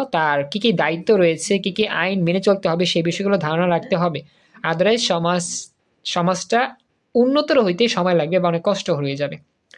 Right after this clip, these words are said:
নয় নাম্বার, অন্যের অধিকারের প্রতি সচেতনতা। নাগরিকের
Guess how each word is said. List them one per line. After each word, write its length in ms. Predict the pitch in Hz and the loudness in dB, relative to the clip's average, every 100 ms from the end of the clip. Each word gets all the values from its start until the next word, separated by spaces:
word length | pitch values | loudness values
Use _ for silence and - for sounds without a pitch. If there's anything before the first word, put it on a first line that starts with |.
| _ _ _ _ - | _ _ _ _ -6
নয় 140 | 196 202 | -2 0
নাম্বার, 200 | 180 139 - - - _ - _ | 0 -2 -6 -18 -20 _ -20 _
অন্যের 420 | 214 247 302 339 | 0 2 2 0
অধিকারের 600 | 370 233 226 254 294 269 247 | 4 4 4 4 6 6 6
প্রতি 260 | 233 220 285 - | 2 2 0 2
সচেতনতা। 600 | 208 190 185 160 143 139 - _ _ _ _ _ _ - | 0 0 -2 -2 -2 -10 -14 _ _ _ _ _ _ -4
নাগরিকের 640 | 196 226 294 311 311 220 | -2 2 2 4 4 4